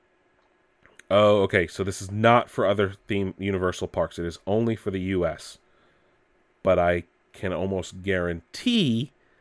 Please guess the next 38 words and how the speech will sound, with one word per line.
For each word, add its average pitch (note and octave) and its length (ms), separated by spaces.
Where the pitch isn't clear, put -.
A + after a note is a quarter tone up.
that G2 160
it F#2 100
will G2+ 140
be G2 100
making G2 360
its F2+ 140
way F#2+ 180
over F2+ 260
here F#2 220
in E2+ 160
some F#2+ 300
way, F2+ 140
shape, - 320
or E2 60
form D#2+ 460
because F2+ 380
Pokemon F2 640
is E2 280
massive B2 960
in G2 140
the F2+ 60
States. - 680
It D#2 80
is D#2+ 120
not F#2+ 200
just - 240
Japan B2 480
that F#2+ 120
has F#2+ 340
a F#2 120
massive F#2+ 420
Pokemon F#2 400
following. D#2+ 540
The - 120
United F2 540
<laughs> - 120
States - 560
is E2+ 220